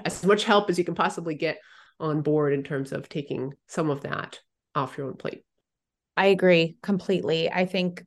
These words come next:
Speaker 2: the kids are super nimble. And here's an example. I just put baby London,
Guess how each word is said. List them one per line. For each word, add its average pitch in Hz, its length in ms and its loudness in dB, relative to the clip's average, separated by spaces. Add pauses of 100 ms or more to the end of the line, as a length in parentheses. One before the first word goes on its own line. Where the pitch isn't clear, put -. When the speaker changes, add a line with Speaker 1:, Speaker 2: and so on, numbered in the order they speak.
(120)
Speaker 2:
the 185 140 0
kids 196 360 0
are 185 120 4
super 196 500 0
nimble. 170 640 0 (840)
And 180 360 -2
here's 190 260 -2
an 185 100 -2
example. 165 420 -4
I 160 120 -2
just 175 200 -8
put - 240 -2
baby 175 280 2
London, 160 580 -2